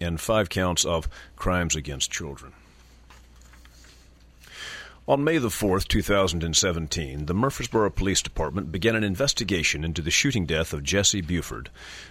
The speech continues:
Buford was shot at the student quarters apartment here in Murfreesboro. The shooting was captured on videotape.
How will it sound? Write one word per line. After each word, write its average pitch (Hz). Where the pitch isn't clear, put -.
Buford 110
was 101
shot 73
at -
the -
student 101
quarters 92
apartment 80
here 87
in 82
Murfreesboro. 67
The 131
shooting 160
was 120
captured 110
on 101
videotape. 69